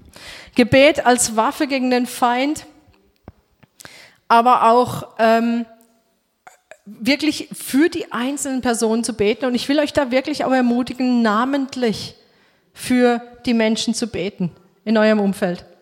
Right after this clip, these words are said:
Bitte macht es namentlich. Der Feind geht auch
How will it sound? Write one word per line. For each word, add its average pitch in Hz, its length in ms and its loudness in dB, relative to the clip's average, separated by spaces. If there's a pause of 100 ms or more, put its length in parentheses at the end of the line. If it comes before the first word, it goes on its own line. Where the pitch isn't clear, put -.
(680)
Bitte 285 220 0
macht 269 300 -2
es 269 160 0
namentlich. 240 600 -2
Der 247 120 -2
Feind 254 340 -2
geht 277 160 -2
auch 269 320 2